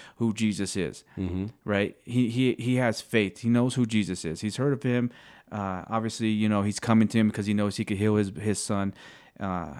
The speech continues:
Speaker 1: and everything. But he just, he comes with that doubt, right? That's doubt.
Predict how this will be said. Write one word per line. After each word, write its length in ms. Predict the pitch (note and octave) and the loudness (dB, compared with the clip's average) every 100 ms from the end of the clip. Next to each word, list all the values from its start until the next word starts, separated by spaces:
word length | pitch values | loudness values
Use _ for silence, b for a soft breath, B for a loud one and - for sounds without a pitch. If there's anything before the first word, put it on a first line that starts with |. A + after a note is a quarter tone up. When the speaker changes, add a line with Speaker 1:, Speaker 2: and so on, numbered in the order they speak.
| - | -4
Speaker 1:
and 140 | A2 | 0
everything. 400 | G#2 G2+ A2 G#2+ | 0 0 -2 -2
But 240 | G#2 G#2+ | -2 -4
he 160 | F#2+ A2+ | -2 -4
just, 320 | G#2+ G2+ - | -4 -6 -10
he 160 | - A2+ | -8 -8
comes 320 | - A#2+ A#2+ | -2 -2 0
with 180 | A2 - | -4 -6
that 240 | G#2 F2 | -6 -4
doubt, 360 | - D3+ G#2 - - _ - | -4 -2 -2 -4 -12 _ -2
right? 240 | G2+ B2+ | 0 2
That's 200 | A#2+ A#2+ | 0 -2
doubt. 400 | G#2 A2 C3 - | 0 0 0 -2